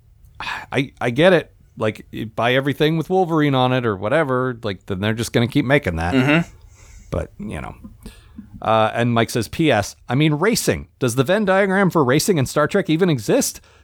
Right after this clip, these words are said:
Speaker 1: The only interesting thing I know about racing is there used to be a driver named Sterling Marlin, who, if he'd been in the nineteen fifties D C universe, would have grown up to become the superhero Silverfish. But that's not even a fact."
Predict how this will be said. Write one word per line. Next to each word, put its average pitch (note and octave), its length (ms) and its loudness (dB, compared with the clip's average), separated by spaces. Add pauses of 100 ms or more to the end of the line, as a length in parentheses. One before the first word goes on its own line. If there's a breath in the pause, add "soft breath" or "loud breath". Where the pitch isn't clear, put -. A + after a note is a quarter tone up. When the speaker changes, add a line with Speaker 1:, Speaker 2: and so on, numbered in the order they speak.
Speaker 1:
The C#3+ 120 -6
only A3 180 2
interesting G#3 380 0
thing G3 140 2
I F#3+ 60 4
know F#3+ 140 2
about E3+ 180 0
racing D#3+ 340 2
is B2+ 120 0
there C#3 100 0
used D3 160 -2
to E3 80 -4
be D#3+ 100 2
a D3 40 4
driver C#3 340 2
named B2 180 0
Sterling D#3 540 0
Marlin, G#2+ 840 0 (440 loud breath)
who, C#3 180 2
if C3 80 0
he'd D3+ 80 2 (100)
been E3 140 4
in D#3+ 100 2
the C3 120 2
nineteen D3 340 2
fifties C#3+ 400 -2
D C3+ 140 2
C F#3 160 -2
universe, G#2 560 0
would A#2+ 100 -2
have A2+ 80 -4
grown C3 180 2
up B2 100 -2
to C3+ 60 -8
become B2 240 0
the A#2 60 0
superhero A#2 480 0
Silverfish. A#2+ 680 -2
But A#2+ 100 -6
that's F3+ 180 0
not F#3 140 2
even B2+ 160 -2
a - 20 -4
fact." - 540 -4